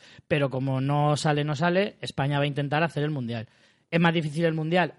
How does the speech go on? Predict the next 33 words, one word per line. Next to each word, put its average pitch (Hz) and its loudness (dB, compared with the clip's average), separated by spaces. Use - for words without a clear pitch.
aunque 185 0
como 156 2
el, 139 -2
eh, 135 -2
de 135 -6
Qatar 135 0
es 139 -10
el 139 -8
próximo, 147 -6
el 139 -4
veintidós, 143 -4
es 123 -12
en 123 -8
África, 135 -8
eh, 139 -4
el 151 -6
siguiente 151 -2
es 147 -4
en 151 -4
América, 143 -2
porque 123 -10
es 127 -8
Estados 139 -6
Unidos, 165 -4
se - -12
supone 135 -10
que 143 -10
el 139 -10
siguiente 147 -8
le 135 -8
toca 123 -10
a 117 -8
Europa. 107 -16